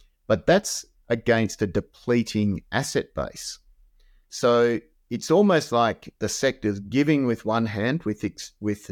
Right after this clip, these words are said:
restarts and expansions, but over that time frame, the next five to ten years, they're very much taking with the other as w-, as some of these long life assets start to come to an end,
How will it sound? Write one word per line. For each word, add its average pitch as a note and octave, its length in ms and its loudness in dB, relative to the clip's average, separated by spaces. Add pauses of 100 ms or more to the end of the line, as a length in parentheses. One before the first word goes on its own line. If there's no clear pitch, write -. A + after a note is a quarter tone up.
restarts A2 600 0
and F#2+ 100 -6
expansions, A#2 800 -4 (360)
but - 160 2
over E3+ 260 4
that C#3+ 200 2
time E3+ 300 0
frame, G#2 320 -2
the G#2+ 80 0
next G#2+ 200 -4
five B2+ 280 0
to - 80 -16
ten G#2+ 240 -4
years, A2 240 -2
they're G2+ 140 -2
very C3+ 340 0
much - 260 -2
taking B2+ 420 0
with A2 200 -4
the G#2+ 100 0
other G2+ 400 0
as G2+ 220 -4
w-, G#2 220 -2 (100)
as G#2 180 0
some A#2+ 180 2
of A2+ 60 2
these G#2 320 0 (300)
long A#2 200 2
life A#2 280 2
assets G#2 420 -2
start - 300 0
to - 80 -12
come F#2+ 240 -4
to - 140 -12
an G2 80 -4
end, C3+ 340 0